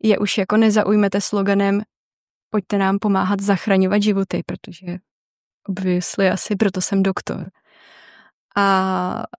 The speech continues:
ale jako říct jim, u nás víš měsíc dopředu rozpis směn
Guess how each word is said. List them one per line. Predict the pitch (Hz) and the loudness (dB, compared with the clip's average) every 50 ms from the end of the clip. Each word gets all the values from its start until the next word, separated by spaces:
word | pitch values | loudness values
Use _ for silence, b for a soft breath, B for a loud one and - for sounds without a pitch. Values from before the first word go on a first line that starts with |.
| _ _ _ - | _ _ _ -2
ale | 233 220 208 202 | 0 2 2 2
jako | 202 202 - - 226 | 2 0 0 0 -2
říct | 196 190 202 190 - - - | -2 -2 -6 -8 -8 -6 -2
jim, | 233 208 202 202 196 196 196 196 190 _ _ _ _ _ _ _ _ _ - | 0 0 0 0 0 -2 -4 -4 -8 _ _ _ _ _ _ _ _ _ 0
u | 226 | 2
nás | 220 208 196 196 214 - - - - - 202 | 4 4 4 4 2 0 -4 -10 -10 -8 -4
víš | 196 214 214 202 - | -2 0 0 0 2
měsíc | 233 208 196 - - 220 220 | 0 0 0 -2 -4 -6 0
dopředu | 208 214 196 - - 226 208 214 214 214 208 202 | 0 0 0 0 -2 -2 2 2 4 4 2 2
rozpis | 202 202 196 - - - 220 - | 2 0 -2 -2 -4 -4 -4 -4
směn | - - - 226 208 190 180 180 196 220 | -4 -4 -2 -2 0 0 -2 -4 -6 -8